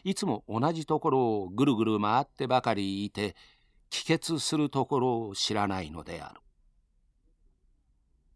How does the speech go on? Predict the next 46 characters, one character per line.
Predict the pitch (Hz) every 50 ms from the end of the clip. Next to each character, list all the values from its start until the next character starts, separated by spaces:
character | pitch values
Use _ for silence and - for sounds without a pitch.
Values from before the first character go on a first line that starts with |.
| _ _ _ _ _ _ _ _ _ _ _ _ _ _ _ _ _ _ -
我 | 175 170 170 160
を | 147 139 127 123 123
忘 | 123 120 113 - - 135
れ、 | 131 123 120 - - _ _ _ _ _
壁 | - - 139 160 190 190
に | 175 165
頭 | 160 156 147 - 190 196 180 160
を | 139 127 117 110
打 | 107 107
ち | - - -
つ | - - -
け | - 156 135
て | - 143 135 120
血 | - - - 151 156
を | 180
流 | 196 180 175 180 156
し | - - -
た | 135 113
そ | - - 117
の | 117 117
数 | - - - 127 131 135
回 | - 135 143 131 131
を | 135 131 131 127
除 | 120 120 117 107 135 135
け | - 127 113
ば、 | 80 - - _ _ _ _ _ _ _ _ _
彼 | - 123 107 98
は | 87 76 71 - - _ _ _ _ _
自 | 147 165 185 170 135
ら | - 110 101 98
を | 98 98 95 90 - _
殺 | - 143 147 196 190
そ | - - 190 185
う | 170 -
と | _ - 139 139 120 98 - _
試 | - - - - 160 170 165
み | 156 139 113
な | 98 85
か | - -
っ | - - _ _
た。 | - - - - - _ _ _ _ _ _ _ _ _ _ _ _ _ _ _ _ _ _ _ _ _ _ _ _ _ _ _ _ _ _ _ _ _
死 | - - - 135 123
に | 156 165
た | - 131
か | - 90
っ | -